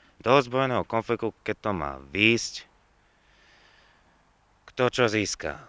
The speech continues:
Veľmi veľa mŕtvych a obidve budú na to ekonomicky totálne zničené. Takže, čo môžem povedať? Ukrajina, odovzdajte im ten Krym a tieto dve veci, uznajte to a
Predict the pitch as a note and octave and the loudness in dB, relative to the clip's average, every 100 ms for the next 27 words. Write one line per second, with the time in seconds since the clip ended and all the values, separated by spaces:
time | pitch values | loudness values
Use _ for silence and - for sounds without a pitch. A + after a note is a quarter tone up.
0 | _ - G2 B2 A#2+ A2+ G2 D#2 E2 G#2 | _ -8 0 2 2 0 0 -4 -2 -2
1 | A2 B2 C#3+ D3+ - - _ _ _ _ | -2 0 0 0 -8 -20 _ _ _ _
2 | _ _ _ _ _ - G2 A2 G2+ A2+ | _ _ _ _ _ -4 0 0 0 -4
3 | A2 A2+ F#2+ G2 F#2+ G2+ F#2+ F#2+ - F#2+ | -2 -4 -4 -4 -2 -2 -2 -4 -2 -6
4 | F#2+ F#2 F#2+ F#2 F#2+ F#2 F2 E2+ - E2 | -6 -8 -10 -8 -4 -4 -4 -8 -8 -10
5 | C#2+ - _ _ _ _ _ _ _ _ | -10 -14 _ _ _ _ _ _ _ _
6 | - A2+ A2 F2 E2 C#2 B1 _ _ _ | 0 2 2 -4 -8 -10 -14 _ _ _
7 | _ _ _ _ _ _ _ _ E2+ F2+ | _ _ _ _ _ _ _ _ -10 -8
8 | E2 C#2+ D2 A2 B2+ B2 A#2+ - - _ | -8 -12 -6 -2 0 0 -2 -4 -20 _
9 | _ _ _ _ - - D3 C3 C3 B2 | _ _ _ _ -20 -2 -2 0 2 4
10 | A#2+ G#2+ G2 G#2+ A2 F#2+ A2 G#2+ - G#2 | 4 2 2 4 2 2 2 2 0 -4
11 | G2+ - E2 D2+ G2 G#2+ G2+ F2 G#2 F#2+ | -4 -6 -8 -4 2 4 4 0 -2 -4
12 | E2+ D#2+ D#2 F#2 F#2+ - F#2+ F2 G2 G2 | -6 -4 0 0 0 -2 -2 -2 -2 -2
13 | G2 - F#2 - F#2 D#2 | -2 -2 -8 -4 -4 -4